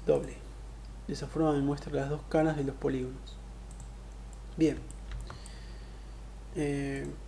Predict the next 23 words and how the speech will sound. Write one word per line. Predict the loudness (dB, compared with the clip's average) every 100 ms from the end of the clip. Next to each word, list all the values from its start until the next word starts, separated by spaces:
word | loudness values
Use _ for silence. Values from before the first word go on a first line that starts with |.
| -10 -10 -10 4
vamos | 8 8 10
a |
darle | 10 10
un | 10
par | 10
de | 10
ni-, | 8 4
de | 6 8 8 6
subdivisiones | 2 0 2 2 4 6 8 6 4
a | -2
esto. | -2 -4 -4 -4 -10 -10 -8 0
Control | 2 4 6 6
D, | 6 4 -6 -8 -10 -10 -2 4
una, | 6 8 6 2 0
dos, | 2 2 0 -4 -8 -8 -8 -4
tres | 0 2
veces. | 2 2 2 -2 -2 -4 -10 -10 -10 -10 -10 -10 -10 -10 -10 -10 -10 -10 -10 -10 -10 -10 -10 -10 -10 -8 -6 2
Y | 4 4 4 6
vamos | 6 6 6 4 2
a | 2 2 0 -4 -8 -10 -10 2
comenzar | 8 10 10 8 8 8
a | 4 0
modelar. | 0 4 4 2 0